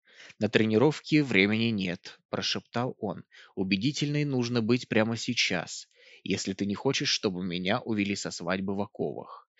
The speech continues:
Фигура танца опять поменялась. Мы снова оказались лицом к лицу, двигаясь под музыку.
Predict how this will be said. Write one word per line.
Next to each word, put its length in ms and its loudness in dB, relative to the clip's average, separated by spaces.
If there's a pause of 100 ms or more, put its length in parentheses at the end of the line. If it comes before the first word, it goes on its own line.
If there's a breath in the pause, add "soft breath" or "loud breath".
(240 soft breath)
Фигура 420 2 (120)
танца 600 2
опять 640 0
поменялась. 960 -2 (340 soft breath)
Мы 120 2
снова 500 0
оказались 600 0
лицом 340 -2
к 100 -6
лицу, 480 -2
двигаясь 540 0
под 220 -2
музыку. 680 -8